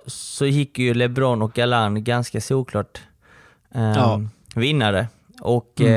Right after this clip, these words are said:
Speaker 1: eh, på damsidan så var det Gematrai och, eh, Salazar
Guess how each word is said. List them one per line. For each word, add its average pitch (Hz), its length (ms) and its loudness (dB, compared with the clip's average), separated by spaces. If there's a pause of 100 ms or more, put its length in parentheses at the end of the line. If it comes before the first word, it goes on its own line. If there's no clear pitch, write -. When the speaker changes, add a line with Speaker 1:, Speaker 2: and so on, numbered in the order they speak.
(140)
Speaker 1:
eh, 104 60 0
på 113 120 -6
damsidan 120 680 -2
så 123 120 -6
var 120 120 0
det 107 220 0
Gematrai 110 760 -2
och, 107 380 -4
eh, 104 280 -2
Salazar 113 540 -2